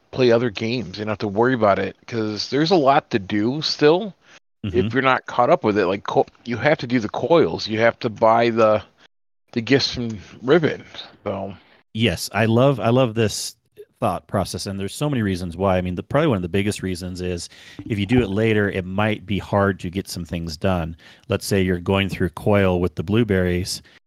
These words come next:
Speaker 2: people might not be as invested. It's always easier doing it at the beginning of a season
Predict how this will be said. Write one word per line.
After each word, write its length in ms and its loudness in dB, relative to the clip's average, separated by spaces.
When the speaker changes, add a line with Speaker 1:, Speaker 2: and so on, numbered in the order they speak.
Speaker 2:
people 320 -4
might 240 0
not 240 -2
be 180 0
as 160 0
invested. 720 -2
It's 200 -4
always 360 2
easier 460 0
doing 340 -2
it 120 0
at 100 -6
the 80 -10
beginning 460 0
of 100 -2
a 40 -4
season 600 -6